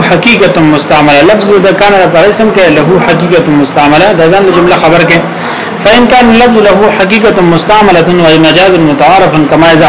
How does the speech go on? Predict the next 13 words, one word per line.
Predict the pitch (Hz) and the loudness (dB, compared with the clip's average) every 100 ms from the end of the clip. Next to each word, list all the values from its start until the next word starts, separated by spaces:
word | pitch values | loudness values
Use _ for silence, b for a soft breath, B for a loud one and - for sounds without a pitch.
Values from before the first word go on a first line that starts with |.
| 160 | 0
حلف | 160 160 175 | -2 0 0
لا | 170 | 2
يأكل | 180 175 151 147 | 0 0 0 0
من | 147 | 0
هذه | 160 147 | -2 0
الخنطة | 139 120 156 135 143 - - - - - - - - | 0 0 0 -2 -4 -8 -12 -12 -12 -10 -10 -6 -2
أو | 180 196 | 0 2
لا | 185 196 - - 165 190 | 2 0 -2 -4 -2 0
يشرب | 226 185 170 160 156 | 0 0 0 2 0
من | 151 | 2
هذا | 175 165 | 2 0
الفرات، | 139 156 156 180 - - - - - - - - - - - - | 0 0 0 0 -2 -8 -12 -14 -14 -14 -14 -14 -14 -12 -10 -4
من | 170 | 0